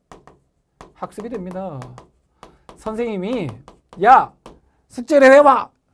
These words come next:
어, 이것도 당연히 다 풀게 되고요. 수업도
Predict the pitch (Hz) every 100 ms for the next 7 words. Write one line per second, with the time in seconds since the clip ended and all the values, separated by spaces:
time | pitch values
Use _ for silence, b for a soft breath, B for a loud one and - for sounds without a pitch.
0 | - 117 110 104 _ _ _ _ 131 135
1 | 165 220 220 - 269 339 330 _ _ _
2 | - 156 170 254 170 - 240 233 247 240
3 | 254 285 147 110 _ _ _ _ - 330
4 | 330 - 381 392 392